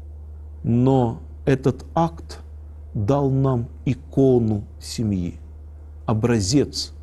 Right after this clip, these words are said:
семьи. Он дал нам знамя,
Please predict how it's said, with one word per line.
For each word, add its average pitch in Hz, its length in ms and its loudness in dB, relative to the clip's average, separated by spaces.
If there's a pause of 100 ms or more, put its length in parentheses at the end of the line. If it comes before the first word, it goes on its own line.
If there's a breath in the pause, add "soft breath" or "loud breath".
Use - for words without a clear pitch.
семьи. 95 560 -2 (1120 soft breath)
Он 139 460 6
дал 127 380 4
нам 127 420 4
знамя, 101 680 0